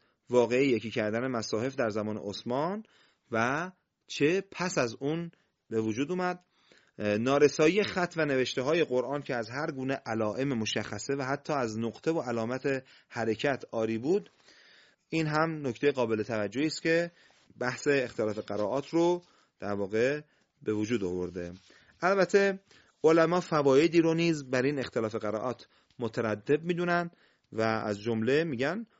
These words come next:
بیان حکم مورد اجماع و اتفاق فقها و همچنین ترجیح یکی از دو حکم مورد اختلاف یا جمع نمودن میان دو حکم مختلف یکی از مواردی است که از همین بحث اختلاف قرائات ناشی شده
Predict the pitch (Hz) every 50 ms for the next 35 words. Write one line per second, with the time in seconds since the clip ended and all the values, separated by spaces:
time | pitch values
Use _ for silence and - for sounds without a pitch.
0 | _ _ _ - 131 120 127 143 156 175 170 156 139 - 175 170 - - 151 131
1 | 127 123 117 117 113 117 98 113 107 104 110 110 120 131 156 185 - - _ _
2 | _ _ _ - 127 107 - 120 - _ - - 104 - - 127 123 107 107 104
3 | - - 113 104 107 107 107 117 127 147 165 190 220 220 _ _ _ _ _ _
4 | _ _ _ _ _ _ _ _ _ _ _ - 120 113 127 156 180 170 - 151
5 | 135 127 113 107 - 127 117 117 113 123 160 156 147 139 131 160 165 - 160 135
6 | 117 113 107 110 120 120 139 156 - - 139 127 117 107 107 104 110 107 101 -
7 | - 120 117 139 175 202 202 - - _ _ - 156 180 185 151 147 151 139 139
8 | 135 131 131 131 131 131 170 185 175 147 139 135 131 127 120 113 120 120 110 -
9 | 127 123 117 110 - 139 139 165 202 208 - - - _ _ _ _ _ _ _
10 | _ _ _ - 175 202 202 - 196 190 185 170 156 156 147 147 139 139 139 139
11 | 151 190 185 196 170 - - - 175 180 180 180 185 _ _ _ _ _ _ -
12 | 131 127 117 123 151 175 196 185 165 143 139 - - - - 135 131 127 - -
13 | 135 117 107 - - 107 107 104 - 107 104 104 101 101 98 113 143 147 156 175
14 | 180 160 - 165 - 180 170 165 175 175 175